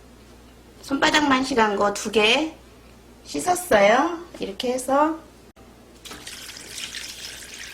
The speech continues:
물을 한 천칠백 밀리 정도 피티 병으로 한 병 좀 못되게 부었습니다. 이렇게 재료가 잠길 정도로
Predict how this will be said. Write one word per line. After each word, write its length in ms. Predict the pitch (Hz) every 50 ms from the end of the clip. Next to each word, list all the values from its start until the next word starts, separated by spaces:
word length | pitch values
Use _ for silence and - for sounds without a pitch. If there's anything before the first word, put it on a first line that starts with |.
| - - - - - - - - - - - - - - - - -
물을 640 | - 190 202 226 247 247 240 262 285 302 330 370 370 - - - - - - - - - - - - - - - - -
한 320 | - 240 233 233 233 233 226
천칠백 680 | - 277 285 294 294 294 - 330 330 330 320 311 302
밀리 320 | 294 294 269 240 226 226 -
정도 680 | - 190 190 196 196 214 262 294 311 - - - - - - - - - - - - - - - - - - - -
피티 320 | - 359 - - - -
병으로 480 | 330 285 277 262 240 220 220 226 233 240
한 260 | 247 277 277 269 262
병 540 | 269 254 240 240 254 277 320 339 - - - - - - - - - - - - - -
좀 180 | - 269 262 226
못되게 680 | 202 220 220 - 233 226 226 220 208 208 233 262 269
부었습니다. 1000 | - - 220 214 220 214 - 226 220 208 202 202 196 196 202 214 240 269 339 359 - - - - - - -
이렇게 600 | - 185 - - 196 196 202 214 240 269 285 - - - - - - - - - - - - - - - - -
재료가 540 | - - 226 226 247 240 226 220 208 202 -
잠길 340 | - - 214 226 247 254 254
정도로 800 | 247 226 220 208 196 196 185 185 190 190 220 269 330 392 392